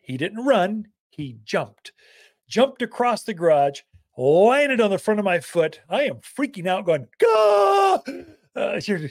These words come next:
"Oh my gosh," that's how they take their prey down. They're not slowly coming over going, "I think I'll have a meal of a centipede right now." No, they jump on it, go, "Boosh, I'm sucking you down right now." And so I just freaked out. I, I hurled him <laughs> outside the garage.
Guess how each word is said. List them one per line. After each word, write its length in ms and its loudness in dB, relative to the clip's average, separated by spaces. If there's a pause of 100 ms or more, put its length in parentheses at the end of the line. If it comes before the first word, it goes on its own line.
"Oh 180 4
my 160 0
gosh," 380 0
that's 260 0
how 100 0
they 140 -2
take 240 -10
their 100 -6
prey 260 -4
down. 240 -2
They're 120 -6
not 240 -6
slowly 560 -4
coming 320 -8
over 260 -4
going, 220 -8
"I 120 -6
think 380 -10
I'll 260 -4
have 260 -6
a 120 -10
meal 480 -4
of 120 -8
a 140 -8
centipede 640 -12
right 260 -8
now." 380 -8 (320)
No, 200 -2
they 140 -6
jump 340 -6
on 200 -6
it, 100 -8
go, 260 -4
"Boosh, 460 -2 (180)
I'm 260 -6
sucking 500 -12
you 80 -6
down 220 0
right 180 -4
now." 320 -10 (600)
And 160 -10
so 220 -2
I 80 0
just 240 -10
freaked 240 -8
out. 200 -2 (260)
I, 200 -6 (140)
I 120 -4
hurled 440 0
him 380 -4
<laughs> 80 -16
outside 680 -6
the 120 -4
garage. 680 -2